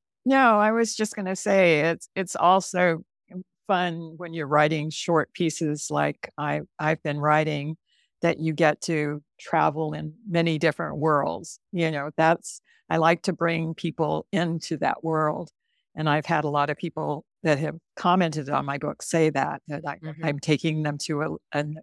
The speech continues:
Speaker 1: another place. And they've, <clears throat> they've even said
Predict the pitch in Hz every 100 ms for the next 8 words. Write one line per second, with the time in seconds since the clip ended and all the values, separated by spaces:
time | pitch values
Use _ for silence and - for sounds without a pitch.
0 | _ 151 165 156 - 190 165 160 190 175
1 | 180 165 _ _ _ _ _ _ - 302
2 | 196 165 165 156 170 165 151 180 165 151